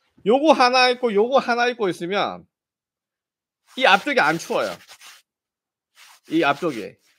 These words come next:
바람이 들어오지도 않고 춥지가 않아요. 땀 배출 이걸 입고 아무리 운동을 해도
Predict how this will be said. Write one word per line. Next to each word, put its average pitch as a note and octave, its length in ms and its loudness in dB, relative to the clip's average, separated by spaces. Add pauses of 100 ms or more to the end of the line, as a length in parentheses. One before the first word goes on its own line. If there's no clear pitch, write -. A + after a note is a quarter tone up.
(380)
바람이 C4+ 440 4
들어오지도 A#3+ 460 -4
않고 F#3 680 -6 (720)
춥지가 C4+ 420 -6
않아요. B2+ 300 -10 (1160)
땀 D#4 260 -2
배출 F#3 560 -6 (1040)
이걸 D4+ 320 -6
입고 B3+ 180 -12 (100)
아무리 D4+ 440 -2
운동을 B3 540 -4
해도 E3+ 460 -8